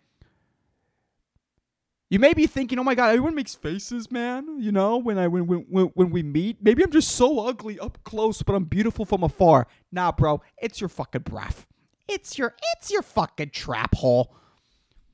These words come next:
Your fucking mouth fumes, dude. Now you're going, now you can fucking realize after being constantly subjected under,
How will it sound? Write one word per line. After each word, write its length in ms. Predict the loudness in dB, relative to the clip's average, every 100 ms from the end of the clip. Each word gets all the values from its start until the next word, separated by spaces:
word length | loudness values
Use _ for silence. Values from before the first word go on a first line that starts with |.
| _ -18
Your 80 | -18
fucking 580 | -10 -10 -8 -10 -8
mouth 320 | -2 0 0 -4
fumes, 440 | -8 -8 -8 -10 -4
dude. 300 | -2 -2 -6 _ -16 0
Now 240 | 4 8
you're 160 | 8 6
going, 360 | 4 2 0
now 280 | 0 0 2
you 160 | 0 -2
can 140 | -6
fucking 540 | -4 -2 -2 -4 -10
realize 760 | 0 4 4 4 4 6 4 2
after 240 | -2 -2
being 340 | -2 0 2 0
constantly 680 | -2 -4 -4 -6 -12 -12 -14
subjected 680 | -12 -12 -2 -2 -2 -4 -2
under, 320 | 0 -2